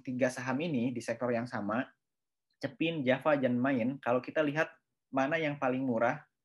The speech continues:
secara, eh, pernya, ya kita pilih Java yang pertama. Nah, delapan koma empat kali, sedangkan Main dua belas kali, dan Cepin dua puluh empat kali. Jadi pilihlah saham Java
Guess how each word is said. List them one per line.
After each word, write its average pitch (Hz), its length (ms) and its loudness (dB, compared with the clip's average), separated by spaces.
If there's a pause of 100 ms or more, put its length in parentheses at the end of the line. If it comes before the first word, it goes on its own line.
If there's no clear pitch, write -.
secara, 120 640 0
eh, 113 560 2
pernya, 135 560 -2 (400)
ya 120 160 2
kita 151 240 -4
pilih 135 320 -4
Java 110 400 -4 (280)
yang 110 120 -8
pertama. 107 480 -10 (640)
Nah, 98 80 -8
delapan 117 320 0
koma 127 240 0
empat 123 240 -2
kali, 131 400 0 (240)
sedangkan 120 480 0
Main 147 240 2
dua 117 160 2
belas 117 240 0
kali, 123 400 2
dan 113 320 2
Cepin 165 400 -4
dua 113 80 0
puluh 113 240 -4
empat 110 160 -6
kali. 120 320 -2 (160)
Jadi 135 320 -6
pilihlah 139 480 0
saham 117 280 -6
Java 117 440 -4